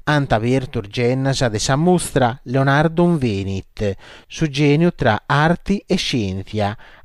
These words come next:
a cura dei Fisio Carbone e Tiziana Ciocca.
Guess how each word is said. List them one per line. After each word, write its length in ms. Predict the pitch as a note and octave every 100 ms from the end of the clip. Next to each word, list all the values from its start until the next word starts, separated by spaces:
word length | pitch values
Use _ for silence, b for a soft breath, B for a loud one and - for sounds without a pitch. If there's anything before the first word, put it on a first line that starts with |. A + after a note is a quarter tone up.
| -
a 120 | B2+
cura 360 | - C3+ C3+ C#3+
dei 280 | B2 G#2
Fisio 560 | G2 - G3 D#3 A2 G2+
Carbone 640 | - C3 D3 F#3+ A3 F#3+
e 80 | A#2
Tiziana 560 | - B3 - G2 G2+ D3
Ciocca. 640 | - A#2+ D#2+ - - E2+